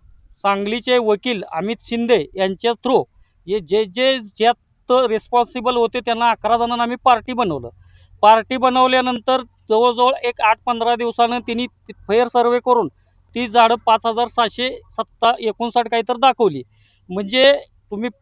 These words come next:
पूर्वीचा पंचनामा करताना पाचशे पंचावन्न दाखवताय, परत पाच हजार सहाशे,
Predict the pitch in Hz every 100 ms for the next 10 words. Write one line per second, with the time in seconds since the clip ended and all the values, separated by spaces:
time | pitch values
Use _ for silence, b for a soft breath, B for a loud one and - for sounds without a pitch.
0 | - 214 208 247 269 247 254 240 247 240
1 | 240 233 220 226 226 226 214 226 - 214
2 | 190 233 240 226 208 196 180 202 226 -
3 | 202 226 - 226 214 220 214 214 214 202
4 | 226